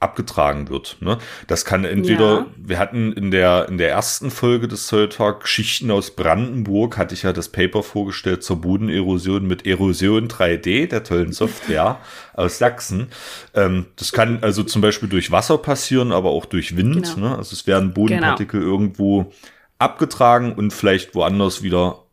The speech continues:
Speaker 1: angelagert.
Speaker 2: Richtig, das ist auch das Wichtige,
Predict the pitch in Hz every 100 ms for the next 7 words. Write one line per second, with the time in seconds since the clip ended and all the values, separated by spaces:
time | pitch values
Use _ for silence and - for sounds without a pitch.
0 | _ 82 85 76 67 64 62 - - _
1 | _ _ _ - 196 196 175 202 202 202
2 | 208 180 175 170 - -